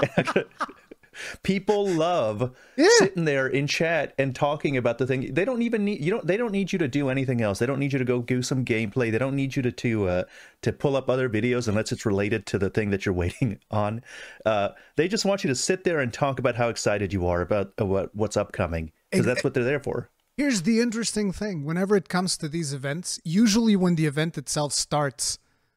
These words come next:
Speaker 2: a lot of people just leave. Like, they're just there for the hype <laughs> before the event, which I think is hilarious. But it's, it, it is something, and I think it's really cool. Unfortunately, I wasn't able to do it this time because I also wanted to see the Nintendo presentation,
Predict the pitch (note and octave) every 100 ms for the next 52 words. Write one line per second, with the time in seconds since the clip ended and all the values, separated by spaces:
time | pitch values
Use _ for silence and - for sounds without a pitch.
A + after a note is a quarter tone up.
0 | _ _ F3 D#3+ F3 A3 - G#3 F#3 D#3+
1 | E3+ - D3+ D#3 G#3+ C3+ - - _ _
2 | F#3+ - B3+ G#3 A3 - - - A3+ G3
3 | - A#3 G3 F#3+ A#3 F3 - - A3 -
4 | - G3 D4+ F3 C#4+ F#3+ C4 A#3 - A#3
5 | - A#3 A3 A#3 A3 G#3+ G#3 G#3 B3 D#4
6 | A#3+ D3+ B2+ C3+ - - - - - B3
7 | C#4+ A3 C4 C4 A3 A3 D4 A3+ - A#3
8 | G3 F3 F3+ A3+ G#3 - E3+ D#3 G3 E3
9 | D#3 A#3 A#3+ F#3 - E3+ G3+ G3 F3 D3+
10 | C#3 B2+ B2 C#3+ - D#3 - E3 E3+ C3+
11 | C3+ C3+ C3+ - B2+ C3 C3 - B2 B2+
12 | A#2+ B2+ B2+ C#3 - C#3 D3 C#3+ D3 -
13 | E3+